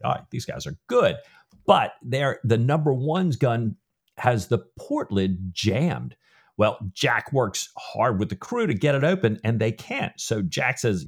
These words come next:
"Bowser up," meaning pour, haul her, you know, right against this port. And with the muzzle on the port, Jack fires it.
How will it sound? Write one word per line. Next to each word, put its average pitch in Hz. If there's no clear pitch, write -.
"Bowser 131
up," 156
meaning 156
pour, 95
haul 147
her, 87
you 104
know, 71
right 117
against 95
this 98
port. -
And 156
with 143
the 135
muzzle 160
on 196
the 175
port, 208
Jack 131
fires 120
it. -